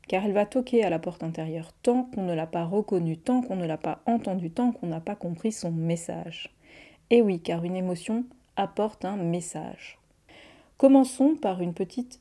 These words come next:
définition. D'après le Larousse, une émotion serait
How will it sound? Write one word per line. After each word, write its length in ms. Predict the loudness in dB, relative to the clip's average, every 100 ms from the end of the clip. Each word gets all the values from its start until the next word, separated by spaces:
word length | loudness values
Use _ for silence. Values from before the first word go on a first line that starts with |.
| -2
définition. 640 | -2 0 -2 -2 -4 -14 _ _ _ _ _ _ -20 -20 -20 0
D'après 280 | 4 6 8
le 80 | 8
Larousse, 640 | 8 4 0 -8 -18 -20 _ _ _ _ _ -4
une 80 | 0
émotion 400 | 2 2 2 2
serait 420 | 2 2 0